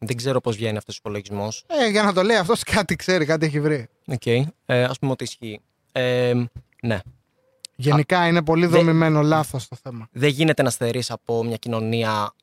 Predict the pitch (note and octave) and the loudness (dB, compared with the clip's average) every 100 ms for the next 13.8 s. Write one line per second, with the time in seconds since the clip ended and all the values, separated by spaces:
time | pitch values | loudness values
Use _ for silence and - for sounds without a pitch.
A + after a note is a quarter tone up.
0 | - - A#2+ A2 A2 A2 A2+ B2 C3+ B2 | -16 -6 -4 -4 -4 -4 -2 0 0 -2
1 | C#3 C3+ B2 B2+ B2+ A2 F#2+ - - A2+ | -4 -4 -2 0 2 0 -2 -8 -2 -2
2 | - - - - - A#2 - - G#2+ - | -2 -12 -16 -12 -8 -6 -6 -10 -6 0
3 | B2+ B2 - B2 A2+ B2 C3+ - C3+ C#3 | 0 -2 -4 -4 0 2 2 2 2 4
4 | C3 A2+ A#2 B2 - B2 B2 - A#2+ A#2+ | 4 4 4 2 0 0 0 0 2 2
5 | A#2 A#2+ A2+ B2+ A#2 - B2+ C3+ - - | 0 -2 -2 -2 0 0 0 -2 -12 -12
6 | - D3 D3+ - D3+ A#2 G2 F#2 - C#3+ | -2 0 0 0 0 0 0 -4 -2 0
7 | F3 D#3+ F#3 - F3 F#3+ G3 - - D#3+ | 2 2 0 2 2 2 0 -4 -4 -4
8 | C#3+ D#3 D3+ D3 C#3+ C#3 C3+ C3 B2 A#2+ | 0 2 4 4 4 4 4 2 0 -2
9 | A#2 A#2+ B2 C3+ - F3 F3 D3 F3+ D#3+ | -4 -6 -4 -4 2 4 4 4 2 2
10 | F3 F3 D#3+ D3 D3 D3 C#3 C#3+ F3+ D3+ | 0 0 0 0 2 2 2 2 0 2
11 | A#2+ A2 A#2 B2 B2 C#3 C3+ C#3 C3 E3+ | 0 -2 -2 -4 0 2 2 2 2 0
12 | E3+ - A#2+ B2+ - D3+ E3+ - B2+ - | 0 0 0 -2 0 2 2 2 -2 -2
13 | A2+ G#2+ - - D#3+ D#3 - F#2+ | -4 -4 -8 -6 -2 -2 -2 -6